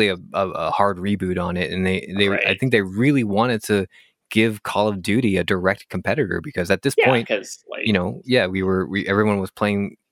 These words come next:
Speaker 1: because of the, the success of, uh, Modern Warfare, especially, like,
Speaker 2: Yeah.
Speaker 1: everyone, like, flocked to Mo-, Call of Duty, and they, they kinda changed gaming forever, and they kinda
Speaker 2: Yeah.
Speaker 1: went unopposed.
Speaker 2: Yeah, like, I, yeah, 'cause I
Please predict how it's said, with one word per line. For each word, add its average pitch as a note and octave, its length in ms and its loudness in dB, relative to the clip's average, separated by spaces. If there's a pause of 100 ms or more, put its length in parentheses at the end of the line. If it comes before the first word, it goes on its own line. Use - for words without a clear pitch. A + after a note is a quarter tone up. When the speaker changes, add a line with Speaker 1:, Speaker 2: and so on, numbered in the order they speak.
(100)
Speaker 1:
because G#2+ 220 2
of G2+ 100 -2
the, F#2+ 260 -6
the G2 180 0
success - 440 -2
of, F#2 220 0
uh, F2+ 120 0
Modern F2+ 320 -2
Warfare, F2+ 340 -2
especially, F2+ 500 -2 (280)
like, F#2 120 -8
Speaker 2:
Yeah. - 80 0
Speaker 1:
everyone, G2+ 460 2
like, F2 160 -10
flocked F#2 440 -2
to F2+ 60 -8
Mo-, F2 160 -8 (120)
Call F2 200 -2
of E2 60 -10
Duty, F2 200 -4
and F2 120 -4
they, F#2 120 0
they F#2+ 120 -2
kinda A2 260 -2
changed G2 460 -2
gaming F#2+ 340 0
forever, F2 520 -2 (280)
and F#2+ 100 -2
they F#2+ 60 2
kinda F3 240 2
Speaker 2:
Yeah. A2 80 0
Speaker 1:
went E3 200 2
unopposed. A#2+ 760 -2 (600)
Speaker 2:
Yeah, A2+ 180 4
like, G#2 220 -2
I, A2 180 2
yeah, A2+ 240 0
'cause A2 140 -10
I G#2+ 100 2